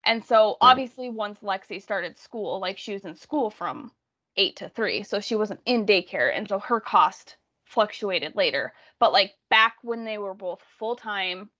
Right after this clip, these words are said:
Speaker 1: two kids, forty hours a week,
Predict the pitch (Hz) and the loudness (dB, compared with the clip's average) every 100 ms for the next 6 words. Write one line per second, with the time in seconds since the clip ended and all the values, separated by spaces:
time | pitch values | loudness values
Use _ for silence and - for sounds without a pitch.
0 | _ _ _ _ _ - 269 247 247 214 | _ _ _ _ _ -8 -6 -4 -2 0
1 | 190 190 214 _ _ _ _ _ 247 233 | 0 -2 -12 _ _ _ _ _ 0 2
2 | 226 214 208 214 214 208 180 160 - | 4 4 4 2 -4 -8 -6 -8 -12